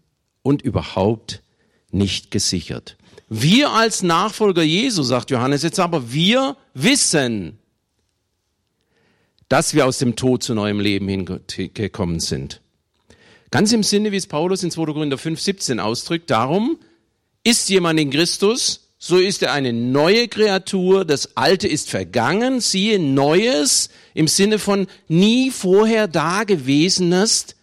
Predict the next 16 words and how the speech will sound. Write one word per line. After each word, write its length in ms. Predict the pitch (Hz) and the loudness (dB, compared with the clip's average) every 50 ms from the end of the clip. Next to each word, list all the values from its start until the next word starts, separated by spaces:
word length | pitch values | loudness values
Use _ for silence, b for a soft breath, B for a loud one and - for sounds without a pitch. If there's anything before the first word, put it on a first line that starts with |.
| _ _ _ _ _ _ _ | _ _ _ _ _ _ _
ist 300 | - 151 143 - - - | -2 0 0 -2 -2 0
geworden. 500 | 196 175 202 214 254 262 226 170 113 90 - _ _ _ _ _ _ _ _ _ _ _ _ _ _ _ _ _ _ _ _ _ _ _ _ _ _ _ _ _ _ _ _ _ _ _ _ _ _ _ _ _ b b b b b b b b b b b b b b | 0 0 0 0 -2 -4 -6 -8 -10 -12 -14 _ _ _ _ _ _ _ _ _ _ _ _ _ _ _ _ _ _ _ _ _ _ _ _ _ _ _ _ _ _ _ _ _ _ _ _ _ _ _ _ _ b b b b b b b b b b b b b b
Wir 120 | - 82 | -4 0
werden 240 | 117 139 180 196 190 | 0 0 2 2 0
als 200 | 170 151 - - | 0 0 -2 -2
geistlich 460 | 123 117 156 185 - - 180 175 - | -2 0 0 -2 -2 -4 -6 -6 -6
tote 280 | - 151 147 160 160 156 | -4 -4 -4 -2 -2 -2
Menschen 360 | 139 127 127 139 - - 151 | -2 -4 -4 -4 -6 -6 -6
in 100 | 147 143 | -4 -4
die 100 | 147 113 | -2 0
Welt 240 | 110 110 110 - - | 0 -2 -2 -2 -6
geboren. 540 | 110 87 101 95 95 85 82 87 92 87 _ _ _ _ _ _ _ _ _ - | -6 -4 -2 -2 -2 -4 -6 -12 -16 -18 _ _ _ _ _ _ _ _ _ -6
Das 220 | 123 143 - - | -2 -2 -2 0
ist 440 | - 190 180 - - - - - - _ _ | 0 0 0 -2 -2 -4 -8 -12 -20 _ _
eine 200 | - 120 113 113 | -4 -2 -2 -2
Folge 640 | - - 123 123 143 175 185 180 196 190 190 196 | -2 -2 0 2 2 2 0 0 -2 -2 -2 -2